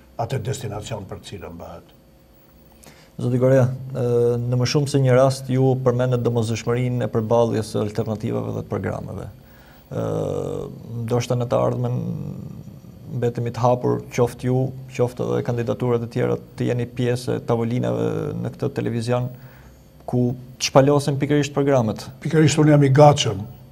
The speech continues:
Speaker 1: në këtë televizion, me të gjithë kandidatët,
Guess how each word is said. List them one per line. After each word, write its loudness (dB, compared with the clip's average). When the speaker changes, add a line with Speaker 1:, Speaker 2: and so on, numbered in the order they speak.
Speaker 1:
në -2
këtë 4
televizion, 6
me -2
të 0
gjithë 10
kandidatët, 6